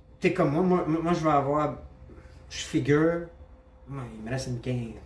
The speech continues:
quinze, seize ans avant de me rendre à soixante, mais je vais avoir besoin d'à peu près dix mille par mois pour vivre. Je, je suis convaincu. Je suis quelqu'un que, euh, je, mes, mes, mes loisirs, c'est, c'est l'entraînement, c'est l'éducation, c'est le learning, c'est, c'est,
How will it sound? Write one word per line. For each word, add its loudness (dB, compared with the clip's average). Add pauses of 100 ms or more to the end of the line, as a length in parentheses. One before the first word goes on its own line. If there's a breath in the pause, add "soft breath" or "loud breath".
(280)
quinze, -6
seize -10
ans -8
avant -6
de -4
me -4
rendre -6
à -8
soixante, -6
mais -4 (420 loud breath)
je -4
vais 4
avoir 4
besoin 4
d'à 4
peu 0
près 6
dix -6
mille 2
par 0
mois -2
pour -10
vivre. -18
Je, -10
je -10
suis -8
convaincu. -2
Je -16
suis -14
quelqu'un -4
que, -2 (440 loud breath)
euh, -4
je, -12
mes, -12
mes, -12
mes 0
loisirs, 2
c'est, -4
c'est -4
l'entraînement, -2 (300 loud breath)
c'est -4
l'éducation, -2
c'est -4
le -4
learning, -2
c'est, -6
c'est, -6